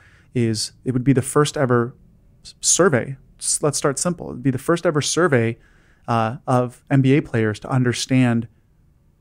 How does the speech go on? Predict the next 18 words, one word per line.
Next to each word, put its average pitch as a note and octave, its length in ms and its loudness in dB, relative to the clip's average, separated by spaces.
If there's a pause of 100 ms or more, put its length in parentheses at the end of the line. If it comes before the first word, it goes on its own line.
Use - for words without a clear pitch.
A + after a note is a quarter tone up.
(400)
who, - 320 -12
you C#3 160 -2
know, A2 200 -4
how - 180 0
much C3+ 200 2
cannabis C3+ 360 4
are C3+ 40 -2
they B2+ 80 2
using, B2+ 280 2
why G#2 180 0
are A#2 60 0
they B2+ 80 2
using C3+ 260 0
cannabis, C3+ 640 -2
et B2 80 -12
cetera, A2+ 220 -2
et G#2+ 80 -6
cetera. C#3 360 -2